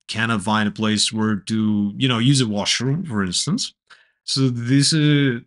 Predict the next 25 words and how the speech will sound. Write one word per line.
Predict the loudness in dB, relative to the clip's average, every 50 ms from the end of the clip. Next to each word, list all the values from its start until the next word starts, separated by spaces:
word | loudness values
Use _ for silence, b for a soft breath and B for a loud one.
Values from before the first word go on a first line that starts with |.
| _ -4
like, | -4 -2 -2 -2 -2
properly, | 0 -2 -2 -2 -2 -2 -2 0 0 0 0 2 2 2 2 2
so | 0 -2 -4 -4 -2 0
that | 0 0 0 -2 -4
you're | -4 -4 -2 -2 -2 -2 -2 -2 0 0 2
not, | 2 4 4 4 4 2 2 2 0 -2 -6 -12 _ _ _ _ _ _ _ _ -16
uh, | -14 -10 -10 -10 -10 -10 -12 -16 -18 -20 _ _ _ _ _ _ _ _ _ _ _ _ _ _ _
limited. | -2 0 2 4 4 4 4 2 2 0 -2 -4 -2
I | 0
mean, | 2 2 4 2 2 -2 -4 -8 -12 -10
you | -6 -4 -2 0 2
will | 4 4 4
be | 4 2
limited | 4 4 4 4 2 2 0 0 -2 -4 -6 -8 -10 -10 -6
in | -4 0 0
any | 2 2 2 2 2
way, | 2 2 2 0 0 -2
but | -4 -2 -2 -2 -2 -2 -2
still, | -4 -4 -2 0 0 0 0 -2 -4
I | -4
mean, | -4 -2 -2 0 0
not | 0 0 0 0 0
that | 0 0 -2 -2
much, | -2 -2 -2 -4 -6 -10 -10
right? | -8 -6 -6 -6 -8